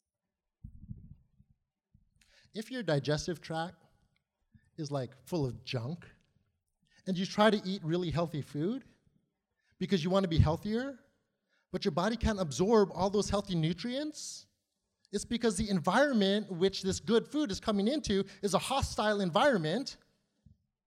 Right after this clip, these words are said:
that cannot absorb those good nutrients. Our sinful hearts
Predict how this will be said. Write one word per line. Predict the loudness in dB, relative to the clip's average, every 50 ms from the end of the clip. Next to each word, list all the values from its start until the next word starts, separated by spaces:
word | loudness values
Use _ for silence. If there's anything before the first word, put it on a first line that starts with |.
| _ -4
that | -2 4 6
cannot | 6 6 6 6 0 0 0
absorb | -2 -2 -2 -2 0 4 4 6 6 6 4 2 -2 -6 -12 -14 -16 _ _ _ _ _ _ _ _ _ _ _ -8
those | -8 -6 -6
good | -4 -4 -4 -4
nutrients. | -4 -6 -6 -8 -10 -12 -12 -14 -14 -16 -16 -14 -14 -16 -18 _ _ _ _ _ _ _ _ _ _ _ _ _ _ _ _ _ _ _ _ _ _ _ _ _
Our | -4 -4
sinful | -2 -2 -2 -4 -4 -2 -2 -4 -4 -2
hearts | 0 0 2 2 2 0 -4 -8 -12 -12 -12 -14 -16 -18